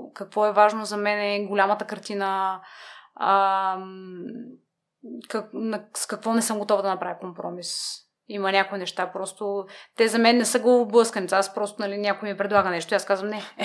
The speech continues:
нали, даже няма нужда да го обсъждаме, това е просто не. А, така че това определено, а,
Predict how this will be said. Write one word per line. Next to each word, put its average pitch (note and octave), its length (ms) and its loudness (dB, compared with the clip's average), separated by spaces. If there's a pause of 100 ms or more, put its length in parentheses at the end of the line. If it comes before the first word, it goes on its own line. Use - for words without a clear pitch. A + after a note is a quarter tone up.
(160)
нали, A3 180 6 (180)
даже G#3+ 240 8
няма A#3+ 220 10
нужда C4 220 8
да C#4 100 8
го B3+ 80 6
обсъждаме, C4+ 500 4
това F3+ 120 2
е E3+ 80 0
просто G3 320 -4
не. A3 380 -2 (720)
А, G#3+ 440 6
така B3 180 4
че A#3+ 100 0
това C#4 140 6
определено, C#4 480 2 (840)
а, G3+ 340 -4